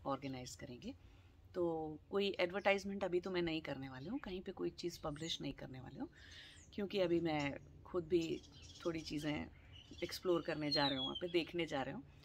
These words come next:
तो but अगर आप में से कोई भी आना चाहता है, मिलना चाहता है, तो उत्तराखंड में मैं आपको address दे दूँगी। और जहाँ तक है, या तो ऋषिकेश होगा या मुक्तेश्वर होगा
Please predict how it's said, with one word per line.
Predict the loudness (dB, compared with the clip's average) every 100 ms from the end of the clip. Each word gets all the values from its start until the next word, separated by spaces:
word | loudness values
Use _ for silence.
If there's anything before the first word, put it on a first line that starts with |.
| -18 -8 2
तो | 4 4 2
but | 2 4
अगर | 4 6
आप | 4 4
में | 0
से | -4
कोई | -2 0 0
भी | 2
आना | 2 2
चाहता | 0 -4 -4 -4
है, | -6 -10 -20 -18 -18 -16 -16 -14 -12 -4
मिलना | -2 2 0
चाहता | 0 -6 -4
है, | -4
तो | -2
उत्तराखंड | -2 0 0 0 -4
में | -4
मैं | -2 -2
आपको | -2 -2 -4
address | 2 2 2
दे | -2
दूँगी। | -4 -6 -8 -10 -14 -18 -18 -18 -12 -4
और | -2 -2 -2 -6 -10 -12 -6
जहाँ | 0 0
तक | 0 -2
है, | 0 2
या | 2
तो | 0 -2
ऋषिकेश | -2 -4 0 -2 -2
होगा | -4 0
या | 0 0
मुक्तेश्वर | 0 0 2 2 2 -2
होगा | -4 -2 -2 -4